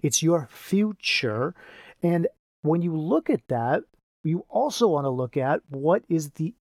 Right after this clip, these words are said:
internal shift if you do enforce.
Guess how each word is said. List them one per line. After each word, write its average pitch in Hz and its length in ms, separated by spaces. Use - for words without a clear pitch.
internal 165 760
shift 127 640
if 147 320
you 175 320
do 240 400
enforce. 135 1000